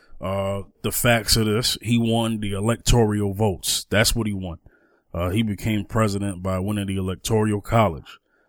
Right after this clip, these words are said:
Uh, Hillary Clinton had, uh, she had the popular vote. Now, I'm gonna be a hundred percent upfront about this election. This is the first presidential election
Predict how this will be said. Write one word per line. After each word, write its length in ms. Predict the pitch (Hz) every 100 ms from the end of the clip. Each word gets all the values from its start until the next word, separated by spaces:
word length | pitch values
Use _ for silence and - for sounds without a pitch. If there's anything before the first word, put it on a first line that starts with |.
| _ -
Uh, 240 | 90 92
Hillary 360 | 92 120 107 98
Clinton 500 | - 120 101 104 95 - _ _ _ -
had, 420 | - 104 98 90
uh, 380 | 92 92 92 87 - _ _ _ _ _ _
she 600 | - - 127 120 117 101 - _ _
had 240 | - 104 98
the 80 | 98
popular 540 | - 123 - 107 98
vote. 280 | 87 85 73 _ _ _ _ _ _
Now, 240 | 196 202
I'm 200 | 190 117
gonna 340 | 117 120 117 101 _ 143
be 460 | 113 113 110 107 - -
a 100 | 104
hundred 240 | 117 110
percent 300 | 101 - 120 101
upfront 280 | - 120 110
about 280 | 98 107
this 200 | 123 117
election. 600 | 120 113 117 104 95 80 - _ _ _ -
This 180 | 110 127
is 160 | 123
the 140 | 113 95
first 560 | - 127 139 143 - - - _ _ _ _ _
presidential 680 | - 131 123 123 127 107 123
election 680 | 113 110 107 - 110 107 101